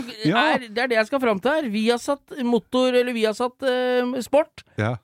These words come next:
Speaker 2: Kjøp dere tilgang, og få med dere Formel en på søndagen.
Speaker 1: Ja,
Speaker 2: Hva du
Speaker 1: men
Speaker 2: skal si,
Speaker 1: jeg
Speaker 2: Geir?
Speaker 1: skal, jeg skal jo i aller høyeste grad gjøre det, men jeg bare syns fremdeles det er litt urettferdig hvis du har, for det kan du ha hatt en dårlig dag og sånn, men når du ender liksom opp så at det er helt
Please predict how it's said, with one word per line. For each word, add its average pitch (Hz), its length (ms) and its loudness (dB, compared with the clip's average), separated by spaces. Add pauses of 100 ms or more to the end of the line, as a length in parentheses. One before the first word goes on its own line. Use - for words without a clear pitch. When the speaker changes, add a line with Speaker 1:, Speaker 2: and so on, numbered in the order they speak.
Speaker 2:
Kjøp 208 640 -2
dere 269 360 0
tilgang, 247 480 -2 (220)
og 196 120 -4
få 240 240 6
med 220 120 -2
dere 220 120 0
Formel 214 280 0
en 202 100 2
på 214 80 -4
søndagen. 190 460 -2
Speaker 1:
Ja, 110 180 4
Speaker 2:
Hva 120 80 4
du 123 60 4
Speaker 1:
men - 20 2
Speaker 2:
skal 190 80 2
si, - 100 -2
Speaker 1:
jeg 135 120 6
Speaker 2:
Geir? 151 100 4
Speaker 1:
skal, 123 300 2
jeg 139 160 0
skal 123 160 2
jo 160 100 4
i 180 80 2
aller 147 320 2
høyeste 139 400 0
grad 135 200 2
gjøre 127 180 2
det, 143 120 0
men 151 100 0
jeg 143 120 2
bare 151 160 0
syns - 640 -2
fremdeles 147 600 0
det 165 100 2
er 151 60 4
litt 156 180 0
urettferdig 127 520 0 (360)
hvis 135 140 2
du 156 120 4
har, 127 220 2 (280)
for 131 120 -6
det 101 300 -2
kan 156 140 2
du 165 80 2
ha 120 120 4
hatt - 100 -8
en 127 100 -4
dårlig 117 360 0
dag 107 200 2
og 120 80 0
sånn, 185 140 2
men 202 120 0
når 151 120 4
du 170 40 0 (100)
ender 117 340 2
liksom 143 340 2
opp - 240 0
så 123 400 0 (240)
at 131 140 -2
det 143 80 2
er 139 160 0 (100)
helt 123 360 0